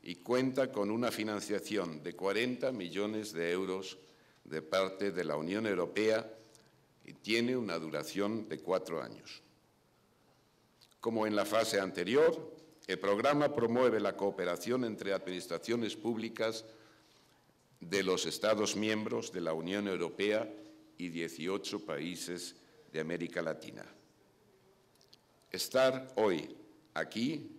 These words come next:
es muy simbólico para mí, ya que ustedes en la academia y en la administración pública tienen ese compromiso de poner en la mesa de debate la construcción de un nuevo concepto de cohesión social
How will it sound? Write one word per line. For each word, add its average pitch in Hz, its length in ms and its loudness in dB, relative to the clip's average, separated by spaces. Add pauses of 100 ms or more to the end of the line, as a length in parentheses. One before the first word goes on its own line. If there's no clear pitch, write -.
(500)
es - 160 -8
muy 113 140 -2
simbólico 98 640 -2
para 67 240 -4
mí, 104 320 -4 (720)
ya 104 180 2
que 101 100 -2
ustedes 127 540 2
en 95 100 -2
la 90 60 -2
academia 120 640 2 (400)
y 87 100 -4
en 95 80 0
la 98 80 2
administración 95 840 0
pública 139 560 0
tienen 143 380 0
ese 117 260 -4
compromiso 113 680 0
de 101 140 -2
poner 110 400 0
en 98 80 -2
la 87 100 -2
mesa 101 380 -2
de 90 120 -2
debate 110 560 0 (380)
la 82 220 -4
construcción 120 840 -2
de 107 100 0
un 92 140 -4
nuevo 107 300 -2
concepto 104 720 -4 (400)
de 87 180 -8
cohesión 90 520 -4
social 120 600 0